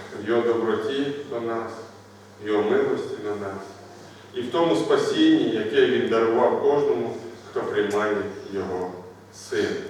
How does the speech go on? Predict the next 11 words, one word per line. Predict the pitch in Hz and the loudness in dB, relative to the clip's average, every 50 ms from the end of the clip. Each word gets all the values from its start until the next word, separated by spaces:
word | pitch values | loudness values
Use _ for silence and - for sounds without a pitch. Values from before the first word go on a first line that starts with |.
| - - - - - - | -12 -14 -18 -20 -16 -10
До | - - - - - | -8 -6 -6 -4 -2
сьогоднішнього | 254 - - - 151 - - 139 131 | 0 0 2 0 0 0 2 2 4
дня | - 127 123 135 135 | 4 4 4 4 4
Євангелія | 123 117 113 113 - 117 117 117 98 98 95 95 95 92 95 | 4 4 4 4 4 4 4 4 4 2 0 0 -2 -2 -4
звучить, | 110 110 113 120 135 143 143 143 143 143 143 143 - - - - - - - - - - - - | -4 -6 -4 -2 0 0 0 0 0 -2 -4 -6 -10 -16 -16 -18 -20 -20 -20 -20 -20 -20 -16 -10
проповідується. | 453 415 - - 415 - - - 403 - - - - - - - - - - - - - - - - - - - - - - | -8 -6 -4 -2 -2 -2 0 2 2 2 2 2 2 2 0 -2 -4 -6 -6 -8 -8 -12 -14 -16 -20 -20 -20 -20 -20 -16 -4
Кожна | - - - - - - - | 2 4 4 4 4 4 2
людина, | - 104 - 104 107 104 - - - - - - - - - - - - - - - - - - - | 2 2 2 2 2 2 2 0 -2 -6 -8 -10 -12 -14 -18 -20 -20 -20 -20 -20 -20 -20 -20 -18 -8
яка | 104 110 113 113 113 117 - - - 98 - - | -4 -2 0 0 2 4 4 4 4 2 -2 -4
приймає | 104 104 104 104 - - 135 135 135 127 127 | -4 -4 -2 0 2 4 4 4 4 4 2
її, | 120 117 113 113 113 113 | 2 0 0 -2 -2 -4